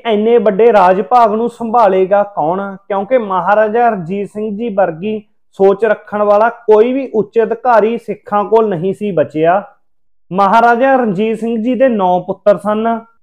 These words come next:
ਖੜਕ ਸਿੰਘ, ਈਸਰ ਸਿੰਘ, ਰਤਨ ਸਿੰਘ, ਸ਼ੇਰ ਸਿੰਘ, ਭਾਗ ਸਿੰਘ, ਮੁਲਕਾਨਾ ਸਿੰਘ, ਕਸ਼ਮੀਰਾ ਸਿੰਘ, ਪਸ਼ੋਰਾ ਸਿੰਘ ਅਤੇ ਦਲੀਪ ਸਿੰਘ। ਉਹਨਾਂ ਦਾ ਜੋ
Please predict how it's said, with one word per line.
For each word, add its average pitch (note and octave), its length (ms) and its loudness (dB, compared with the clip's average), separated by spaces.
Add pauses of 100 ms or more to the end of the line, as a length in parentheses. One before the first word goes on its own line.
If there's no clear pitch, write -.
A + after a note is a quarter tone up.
(840)
ਖੜਕ F#3 440 -2
ਸਿੰਘ, A#3+ 460 2 (460)
ਈਸਰ G#3+ 420 2
ਸਿੰਘ, A#3+ 300 -2
ਰਤਨ G#3+ 680 2
ਸਿੰਘ, B3 460 0 (320)
ਸ਼ੇਰ G3+ 420 4
ਸਿੰਘ, A#3+ 380 2
ਭਾਗ A#3 600 2
ਸਿੰਘ, A3 280 -4 (560)
ਮੁਲਕਾਨਾ G#3 680 4
ਸਿੰਘ, A#3 260 -2 (580)
ਕਸ਼ਮੀਰਾ G#3 540 4
ਸਿੰਘ, A#3+ 260 -2 (680)
ਪਸ਼ੋਰਾ A3 560 6
ਸਿੰਘ B3 280 -2 (400)
ਅਤੇ C4 220 4
ਦਲੀਪ F#3+ 480 0
ਸਿੰਘ। D3 280 -6 (1200)
ਉਹਨਾਂ A3+ 380 2
ਦਾ C#4+ 160 4
ਜੋ C4 320 2